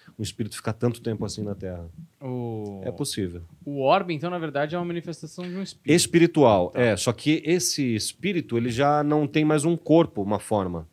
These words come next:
Speaker 2: Entendi.
Speaker 1: Quando a gente desencarna, imediatamente a gente, a gente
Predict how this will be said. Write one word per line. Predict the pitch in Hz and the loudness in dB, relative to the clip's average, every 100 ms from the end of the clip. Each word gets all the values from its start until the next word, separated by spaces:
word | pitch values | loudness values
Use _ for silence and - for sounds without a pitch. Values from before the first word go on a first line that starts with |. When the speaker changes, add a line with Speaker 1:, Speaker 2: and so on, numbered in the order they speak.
| - - _ _ - | -20 -20 _ _ -18
Speaker 2:
Entendi. | 110 120 113 113 104 | -12 -10 -10 -8 -2
Speaker 1:
Quando | 185 | 2
a | 185 | 2
gente | 151 - 113 | 0 -2 -6
desencarna, | 92 95 87 123 131 | -6 -6 0 2 2
imediatamente | 131 127 120 113 120 117 139 | 2 2 2 2 0 0 -2
a | |
gente, | 120 120 - 127 - _ _ _ _ _ _ - | 0 -2 -4 -6 -6 _ _ _ _ _ _ -10
a | 101 | -6
gente | 110 - 117 | -6 -4 -4